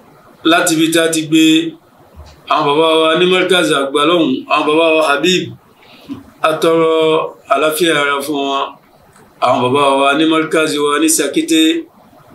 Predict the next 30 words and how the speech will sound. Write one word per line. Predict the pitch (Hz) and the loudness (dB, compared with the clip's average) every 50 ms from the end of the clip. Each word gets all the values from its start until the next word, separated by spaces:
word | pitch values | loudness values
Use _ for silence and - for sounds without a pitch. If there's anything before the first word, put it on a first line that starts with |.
| - - - - - - | -20 -20 -20 -12 -6 -4
àwọn | 139 147 156 151 | -2 -2 -2 -2
bàbá | 147 143 160 165 160 160 160 | 0 0 0 2 2 2 2
wa | 160 160 156 147 | 2 2 2 0
Abdulhamid | 139 143 151 143 143 143 143 156 165 180 185 185 180 - 113 110 113 113 | 0 0 0 0 0 0 0 0 0 0 0 -2 -4 -4 -2 -2 0 0
Alao, | 117 120 123 120 123 143 156 156 160 160 156 | 0 0 0 2 2 2 2 2 2 0 0
a | 139 139 135 | -2 -2 -2
tọrọ | - 147 135 135 135 127 | -2 -2 -2 0 0 0
ẹ̀mí | 123 123 143 147 | 0 -2 -2 -2
gígùn | 156 156 151 139 127 | -4 -4 -2 -2 -2
àti | 120 120 131 | -2 -2 -2
àlàáfíà | 123 127 139 135 139 - 151 139 | -2 0 -2 -2 0 0 0 2
ara | 127 123 120 123 120 | 2 2 2 0 0
fún | 120 - 135 123 | -2 -4 -4 -4
wọn. | 120 120 120 123 120 - - - - - - - - - - - - - - - - | -2 -2 -4 -4 -6 -10 -18 -20 -20 -20 -20 -20 -20 -20 -20 -20 -20 -20 -8 -4 0
Ọlọ́run | 156 160 170 165 160 160 | 0 2 2 0 0 0
tó | 185 175 175 175 | 0 0 -2 -2
kún | 175 185 185 | -2 0 0
àwọn | 180 156 147 135 127 | 2 0 0 0 -2
bàbá | 123 120 123 151 156 147 143 139 143 | -2 0 0 0 2 2 2 2 0
wọn | 143 143 147 156 | -2 -2 0 0
lọ́wọ́ | 160 160 156 160 160 160 165 165 165 | 2 0 0 0 0 0 0 0 0
láti | 185 180 175 175 156 147 - | 0 0 -2 -4 -6 -4 -2
débi | 160 160 165 143 139 139 | -2 -2 -2 -4 -6 -4
tí | - | -2
wọ́n | 160 160 160 156 | -2 -2 -2 0
dé, | 151 160 160 160 156 - - - _ _ _ _ _ _ _ - - | 0 2 2 0 0 -4 -10 -16 _ _ _ _ _ _ _ -6 -2
Ọlọ́run | 160 156 175 170 151 147 151 | 0 0 0 0 -2 -2 -2
mọ́ṣẹ́ | 160 165 165 165 143 127 | -2 0 0 0 0 0
bá | 139 143 | 0 0
wa | 143 139 | 0 0